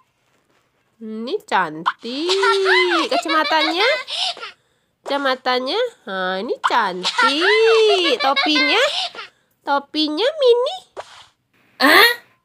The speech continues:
Speaker 1: Nah, ini pun cantik. Udah, Mini cantik.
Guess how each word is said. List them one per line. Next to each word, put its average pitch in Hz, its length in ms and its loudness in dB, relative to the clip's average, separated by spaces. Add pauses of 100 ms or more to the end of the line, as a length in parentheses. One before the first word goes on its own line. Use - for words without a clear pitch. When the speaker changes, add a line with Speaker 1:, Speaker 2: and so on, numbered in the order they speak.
(240)
Speaker 1:
Nah, - 160 -12
ini 339 80 -4
pun - 160 0
cantik. 269 640 0 (480)
Udah, 381 1400 4
Mini 359 560 4
cantik. 403 1800 4